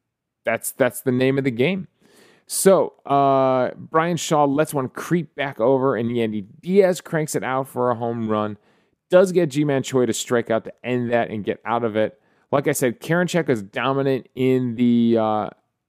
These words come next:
in the eighth inning, gets Zunino to ground out, uh, gets Lau to strike out on a foul tip, and gets Kiermaier to strike out swinging.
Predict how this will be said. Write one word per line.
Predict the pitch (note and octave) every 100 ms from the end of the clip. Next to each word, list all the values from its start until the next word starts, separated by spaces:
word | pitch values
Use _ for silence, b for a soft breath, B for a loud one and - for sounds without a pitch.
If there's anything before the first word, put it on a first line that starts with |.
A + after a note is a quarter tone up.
| _ _ -
in | B2+
the | B2 -
eighth | A#2 -
inning, | C#3+ D#3+ D#3
gets | B2+ -
Zunino | G#2+ A#2+ D3+ D#3+ D3
to |
ground | A2+ G#2+ A2 G#2+ A#2+
out, | D3 D3 - _ _ _ _ -
uh, | A2+ A#2
gets | A2+ A#2
Lau | A#2 A#2+ C#3+ D#3
to | D3+
strike | C3+ - D3 C#3 C#3
out | B2+ B2+
on | G#2
a | G#2+
foul | A2 G#2+
tip, | G#2 - C#3+ C3+
and | A2+ A2
gets | A2
Kiermaier | - - D3 C#3 C3 B2+
to | A2
strike | - A2
out | G2 G2+
swinging. | - B2+ D#3 E3 E3